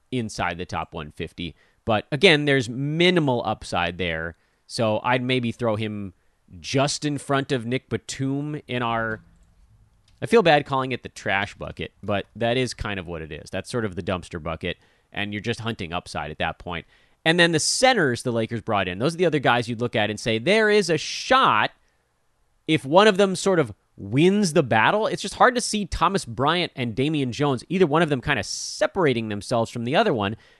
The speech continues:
to be the non-Anthony Davis center minutes. And by the way, not for nothing,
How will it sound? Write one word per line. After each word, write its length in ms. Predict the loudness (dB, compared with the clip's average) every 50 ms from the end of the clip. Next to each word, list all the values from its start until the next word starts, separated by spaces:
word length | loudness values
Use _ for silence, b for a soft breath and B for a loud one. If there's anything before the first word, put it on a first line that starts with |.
| b b b
to 100 | 0 0
be 240 | 0 2 0 0 4
the 140 | 4 4
non-Anthony 1400 | 4 4 0 2 2 2 2 2 2 0 0 -2 -6 -8 _ _ _ _ _ _ 0 0 0 0 -2 -2 -2 -2
Davis 360 | -2 0 -2 0 -2 -2 -6
center 380 | -6 -4 -2 0 0 0 0 -2
minutes. 460 | -4 -6 -10 -10 -6 -6 -6 -6 -8 _ _ _ _ _ _ _ _ _ _ _ _ _ _ _ _ _ _ _ _ _ _ _ _ _
And 120 | 0 4 6
by 140 | 8 8
the 100 | 8 8
way, 300 | 8 8 6 6 4 0 _ _ _ _ _ _ _ _ _ _ _ _ _ _ _ _ _ _ _ _ _ _ _ _ _ _ _ _ _ _ _ _ _ _ _ _ _ _ _ _ _ _ _ _ _ _ _ _ _ _ _ _ _ _ _ _ _ _ _ _ _
not 280 | 0 4 4 4 4 4
for 140 | 2 2 4
nothing, 520 | 6 6 6 6 2 -6 -6 -6 -8 -10